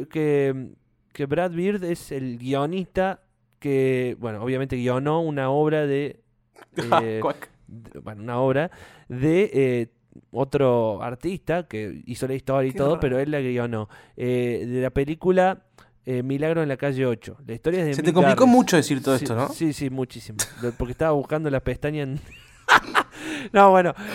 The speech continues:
Speaker 2: eh, la historia de Mick Garris, que es el que hizo, entre otras, el tema de Hocu-, Hocus Pocus, eh, Critters también
Speaker 1: Hocus
Speaker 2: escribió
Speaker 1: Pocus.
Speaker 2: el loco. Alta película, Hocus Pocus. Eh,
Speaker 1: Escribió
Speaker 2: pero
Speaker 1: para los Simpsons también.
Speaker 2: También, tenés razón.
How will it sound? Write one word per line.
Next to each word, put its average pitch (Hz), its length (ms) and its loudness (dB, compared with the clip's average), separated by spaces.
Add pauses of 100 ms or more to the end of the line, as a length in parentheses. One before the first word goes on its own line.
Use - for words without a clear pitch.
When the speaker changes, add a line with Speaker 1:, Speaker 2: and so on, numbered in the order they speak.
(120)
Speaker 2:
eh, 156 260 6
la 165 120 2
historia 226 280 2
de 185 100 2
Mick 180 260 -2
Garris, 160 460 4
que 143 260 0
es 135 80 -4
el 131 40 -18
que 131 80 -8
hizo, 139 200 0
entre 127 180 2
otras, 139 240 2
el 117 140 -6
tema 131 260 -2
de 110 80 -6
Hocu-, 120 240 -6 (220)
Hocus 120 240 -6
Pocus, 123 640 -4 (320)
eh, 98 800 -8 (120)
Critters 156 480 -2
también 123 240 0
Speaker 1:
Hocus 127 100 6
Speaker 2:
escribió 131 300 4
Speaker 1:
Pocus. 139 80 2
Speaker 2:
el - 20 0
loco. 131 320 -2 (360)
Alta 151 200 -10
película, 110 380 -6
Hocus 101 220 -10
Pocus. - 260 -14 (480)
Eh, 131 300 0
Speaker 1:
Escribió 143 300 6
Speaker 2:
pero 220 60 12
Speaker 1:
para 233 160 12
los 113 80 6
Simpsons 175 420 4
también. 117 340 2 (400)
Speaker 2:
También, 220 580 4
tenés 160 200 -2
razón. 156 480 -4